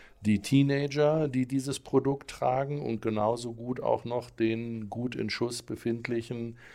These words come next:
sechzig, siebzigjährigen. Ob es jetzt unbedingt immer, du wirst vermutlich so auf dieses Altmänner-Oper-Image hinaus, der achtundsiebzig, achtzig-jährige sein muss.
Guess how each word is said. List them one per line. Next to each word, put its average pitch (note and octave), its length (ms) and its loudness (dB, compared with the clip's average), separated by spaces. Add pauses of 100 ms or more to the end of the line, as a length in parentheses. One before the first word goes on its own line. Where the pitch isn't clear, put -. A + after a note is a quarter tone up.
(160)
sechzig, A2+ 500 2
siebzigjährigen. D#2+ 720 -2
Ob A#2 160 4
es A#2+ 100 4
jetzt A#2 160 0
unbedingt A#2 560 -2
immer, C#3 480 2 (380)
du G#2 160 2
wirst B2 160 4
vermutlich A#2 560 0
so - 180 -4
auf - 140 -6
dieses G#2+ 440 -2
Altmänner-Oper-Image A2+ 1200 0
hinaus, A2 420 -2
der - 160 -2
achtundsiebzig, A2 720 -4
achtzig-jährige G2 800 -4
sein F#2+ 320 -2
muss. C#3 260 0